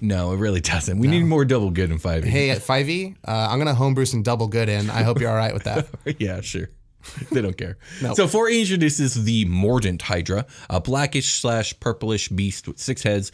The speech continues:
Speaker 1: that spits acid from its mouth and is itself immune to acid. Uh, and I direct you back to what I said about the Pyro Hydra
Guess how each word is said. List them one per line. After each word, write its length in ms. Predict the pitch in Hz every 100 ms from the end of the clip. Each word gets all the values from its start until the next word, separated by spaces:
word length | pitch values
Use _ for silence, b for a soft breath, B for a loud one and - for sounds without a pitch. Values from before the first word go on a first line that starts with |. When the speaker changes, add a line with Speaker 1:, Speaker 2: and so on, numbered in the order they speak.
| B B
Speaker 1:
that 80 | 113
spits 360 | - - 190 160
acid 360 | 151 143 139
from 280 | 120 127 120
its 160 | 120 104
mouth 360 | 98 98 - - B
and 140 | 98 113
is 140 | 113
itself 400 | 117 - 98 92 - B
immune 280 | 92 101 95
to 100 | -
acid. 480 | 110 104 117 107 101 B B B
Uh, 60 | 82
and 120 | 85 85
I 80 |
direct 280 | 92 95 90
you 40 | 87
back 240 | 104 95
to 140 | -
what 120 | 92 90
I 40 |
said 160 | 85 85
about 160 | 87
the 60 | -
Pyro 280 | 147 143 123
Hydra 440 | 127 117 120 113